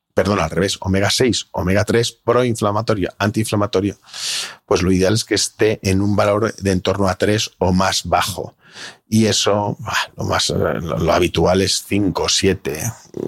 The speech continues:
Y entonces quiere decir que vamos más ricos de omega seis que omega tres. Y otro también lo, a veces lo que hacemos es el cociente, no, casi siempre hacemos el cociente ácido araquidónico, un ácido graso omega seis, partido por el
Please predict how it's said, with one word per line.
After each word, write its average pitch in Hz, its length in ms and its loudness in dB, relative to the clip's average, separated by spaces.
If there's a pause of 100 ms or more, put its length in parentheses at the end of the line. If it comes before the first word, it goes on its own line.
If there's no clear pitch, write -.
(160)
Y 78 220 2
entonces 95 420 0
quiere 107 180 4
decir 113 160 0
que 113 80 -2
vamos 104 280 2
más 104 180 2
ricos 110 500 0
de 92 380 0
omega 98 640 0 (260)
seis 113 340 0
que - 140 -2
omega 90 300 2
tres. 98 340 -2 (380)
Y 117 180 4
otro 113 240 0
también 117 280 2
lo, 123 220 0
a 107 200 0
veces 120 260 -2
lo 131 80 0
que 131 60 -2
hacemos 123 300 -2
es 123 120 -2
el 120 80 0
cociente, 107 460 -2
no, 107 160 0
casi - 200 -6
siempre 90 280 -2
hacemos 110 320 -2
el - 80 -6
cociente 95 480 0
ácido 101 360 0
araquidónico, 117 880 0
un 92 340 -4 (160)
ácido 87 320 0
graso - 420 -2
omega 90 320 2
seis, 139 400 0 (680)
partido 110 500 2
por 110 200 2
el 123 260 0